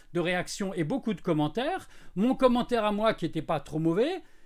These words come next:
il s'est retrouvé dans les, dans les plus visibles aussi, hein, d'accord ? Automatiquement, il se retrouve en haut, de, les, vous savez, quand ils disent les plus pertinents, et cetera. Et donc, je continue maintenant à avoir des likes ou à avoir des co-, des trucs autour de,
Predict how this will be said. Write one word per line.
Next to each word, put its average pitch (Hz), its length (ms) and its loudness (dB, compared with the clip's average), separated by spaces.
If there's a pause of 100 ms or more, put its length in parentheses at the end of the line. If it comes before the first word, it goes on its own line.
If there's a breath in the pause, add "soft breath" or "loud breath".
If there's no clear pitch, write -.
(120 soft breath)
il 190 80 -2
s'est 208 140 0
retrouvé 180 520 2
dans 220 120 2
les, 180 220 2
dans 175 100 0
les 175 140 2
plus 247 200 -2
visibles 247 460 4
aussi, 156 320 -2
hein, 147 100 -4
d'accord ? 269 460 0 (1000)
Automatiquement, 233 680 2
il 190 80 -2
se - 120 -8
retrouve 220 320 -2
en 196 100 2
haut, 220 140 6
de, 175 120 -6
les, 190 120 2
vous - 80 -12
savez, 220 260 -2
quand - 200 -2
ils 190 80 -6
disent 190 120 -6
les 180 80 0
plus 196 180 -6
pertinents, 190 520 -4
et 165 60 -4
cetera. 175 520 -4 (500 soft breath)
Et 285 140 4
donc, 381 460 2 (120)
je 156 200 0
continue 233 520 2
maintenant 262 380 0
à 220 60 2
avoir 160 320 0
des 151 100 -2
likes 208 380 0
ou 180 60 0
à - 20 2
avoir 160 240 0
des 151 100 -6
co-, 175 200 -4
des 165 240 -8
trucs 254 260 -6
autour 202 240 0
de, 160 100 -2